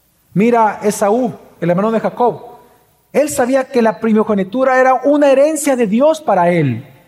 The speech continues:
invaluable, y la vendió por un plato de lentejas. Hermano, sé firme. Recuerda lo que dice el Nuevo Testamento: "El que cree que está firme, cuide de no caer".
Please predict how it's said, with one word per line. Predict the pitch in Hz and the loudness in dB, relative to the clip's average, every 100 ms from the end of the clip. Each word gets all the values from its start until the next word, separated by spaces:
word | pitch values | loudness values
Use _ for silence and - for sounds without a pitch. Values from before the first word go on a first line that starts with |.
| - | -4
invaluable, | 285 294 277 302 330 269 151 - - - | -2 0 0 2 2 0 -2 -4 -12 -2
y | 214 | 0
la | 190 | 2
vendió | 180 160 208 226 | 0 0 0 0
por | 214 202 | -2 -2
un | 190 | -2
plato | 185 214 220 - 170 175 170 _ _ _ _ - | -4 -6 -6 -4 -4 -4 -10 _ _ _ _ -10
de | 131 | -2
lentejas. | 202 208 214 247 - 165 - - _ _ _ _ _ _ _ _ _ _ _ _ _ _ _ _ _ _ _ _ _ _ _ _ _ - | -2 -2 -6 -10 -12 -14 -16 -18 _ _ _ _ _ _ _ _ _ _ _ _ _ _ _ _ _ _ _ _ _ _ _ _ _ -4
Hermano, | 170 208 202 196 | -2 0 -2 -4
sé | 196 185 | -4 -4
firme. | 214 220 165 117 - - _ _ _ _ - | 0 0 0 -4 -10 -20 _ _ _ _ -6
Recuerda | 160 202 214 | -2 -2 0
lo | 220 208 | -2 -2
que | 214 | -4
dice | 208 | -2
el | |
Nuevo | 208 208 | -2 -2
Testamento: | 202 196 220 233 180 | -2 0 0 0 -2
"El | |
que | 180 175 | -2 0
cree | 220 233 | 0 0
que | |
está | 220 214 | -2 -2
firme, | - 294 294 330 320 - - - - _ _ _ _ | 0 0 2 0 -2 -10 -20 -20 -20 _ _ _ _
cuide | - 208 277 190 120 104 | -2 2 2 0 -2 -4
de | 131 | -2
no | 175 180 | -2 0
caer". | 170 190 156 - - | 2 2 0 -6 -20